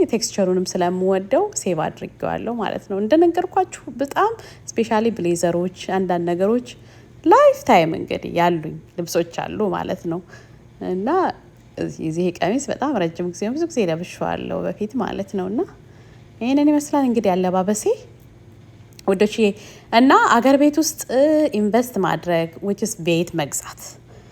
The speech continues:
ገዝቶ ማከራየት፣ ከዛ ደግሞ አንድ ቀን ሲሳካልን ሄደን እንኖራለን ብለን እናስባለን። እና ጥሩ ነው ወይ ምን ታስቢያለሽ ነው። አሁን እኔ ምንድን ነው አገር ቤት ውስጥ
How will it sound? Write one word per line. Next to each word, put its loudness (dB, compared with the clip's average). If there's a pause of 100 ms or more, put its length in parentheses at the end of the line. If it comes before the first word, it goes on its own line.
(320)
ገዝቶ 2
ማከራየት፣ -2 (720)
ከዛ 2 (100)
ደግሞ 0
አንድ 2
ቀን 2 (560)
ሲሳካልን -2
ሄደን 0 (120)
እንኖራለን -2
ብለን -2
እናስባለን። -4
እና 2 (160)
ጥሩ 0
ነው 4
ወይ 0 (100)
ምን -2
ታስቢያለሽ -6
ነው። -4 (560)
አሁን 4
እኔ 4 (120)
ምንድን 2
ነው -6 (220)
አገር 2
ቤት 2
ውስጥ -4